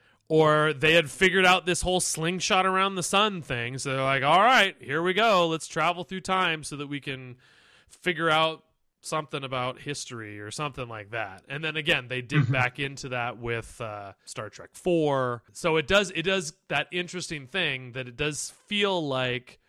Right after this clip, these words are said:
Speaker 1: by Kirk's time, they had figured out how to travel through time. So then the question is, why, why, yeah, why aren't they? And
Speaker 2: Right.
Speaker 1: having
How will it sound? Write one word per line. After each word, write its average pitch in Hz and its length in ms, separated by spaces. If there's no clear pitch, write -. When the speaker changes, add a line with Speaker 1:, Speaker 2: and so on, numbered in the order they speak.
Speaker 1:
by 135 260
Kirk's - 540
time, 113 600
they 139 200
had 135 160
figured 156 320
out 139 160
how 151 260
to 147 240
travel 135 480
through 123 160
time. 107 480
So - 160
then 135 160
the 131 80
question 143 420
is, 131 180
why, 123 520
why, 123 200
yeah, 127 200
why 110 260
aren't 120 360
they? 90 360
And 107 500
Speaker 2:
Right. 151 140
Speaker 1:
having 113 540